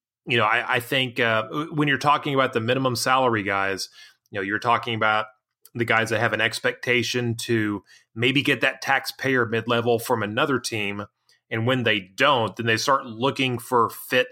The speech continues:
and opportunity. And that's when they start looking at minimum salaries. And maybe that's when O K C comes in. But boy, I mean, by, by the time stuff filters down to that,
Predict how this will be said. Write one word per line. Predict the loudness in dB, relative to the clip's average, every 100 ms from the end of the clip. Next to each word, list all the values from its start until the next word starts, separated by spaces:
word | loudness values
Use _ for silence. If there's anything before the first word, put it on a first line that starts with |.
| 0
and | 2
opportunity. | 2 0 -6 -2 -2 0 0 -2 -8 _ -20 _ -10
And | -2
that's | 0 0
when | 0
they | 2
start | 0 2
looking | 0 0 -2
at | -4
minimum | -4 -4
salaries. | -2 2 2 2 0 -2 -4
And | -4
maybe | 0 2 2
that's | 2 0 0
when | 0
O | 0
K | -2
C | -2 -2 -2
comes | -2 -2 0
in. | 0 -2 -6 -16 _ _ _ -8
But | -4
boy, | 2 4 4 2 0
I | -2
mean, | 0
by, | 0 -2
by | 0 0
the | 0
time | 0 0 0 0
stuff | -2 -2 -4 0
filters | 0 2 0 0
down | 2 2 2 0 -4
to | -4
that, | 0 2 2 0